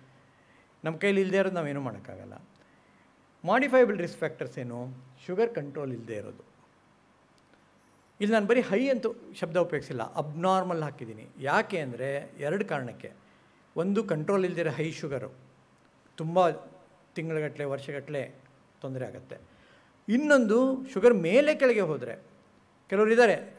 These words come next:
ಸಡನ್ನಾಗಿ ತುಂಬ ಸ್ಟ್ರೈ-, ಇದು ಮಾಡೋದು, diet ಮಾಡೋದು, ಸಡನ್ನಾಗಿ ಬಿಟ್ಬಿಡೋದು, ಸಡನ್ನಾಗಿ ಕೆಲವು ದಿವಸ ಮಾತ್ರೆ ಬಿಟ್ಬಿಡೋದು,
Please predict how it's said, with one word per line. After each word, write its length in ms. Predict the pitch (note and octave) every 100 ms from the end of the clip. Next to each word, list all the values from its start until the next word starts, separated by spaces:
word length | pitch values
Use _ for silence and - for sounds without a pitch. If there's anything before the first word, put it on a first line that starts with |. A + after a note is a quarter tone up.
| -
ಸಡನ್ನಾಗಿ 460 | D3 E3+ G#3+ G#3+ G#3
ತುಂಬ 200 | F3+ F#3
ಸ್ಟ್ರೈ-, 280 | F3+ F#3 E3
ಇದು 120 | E3
ಮಾಡೋದು, 300 | F3 E3+ F3
diet 300 | E3 E3+ E3+
ಮಾಡೋದು, 280 | E3 F3 D#3+
ಸಡನ್ನಾಗಿ 440 | C3 A#2+ D#3 D#3+
ಬಿಟ್ಬಿಡೋದು, 520 | D#3+ D3+ E3+ E3 E3+
ಸಡನ್ನಾಗಿ 400 | C#3+ C#3+ E3 E3
ಕೆಲವು 160 | E3 D#3
ದಿವಸ 120 | D3
ಮಾತ್ರೆ 300 | D#3 D3+ D#3+
ಬಿಟ್ಬಿಡೋದು, 640 | D#3+ D#3 D#3+ D3+ E3 -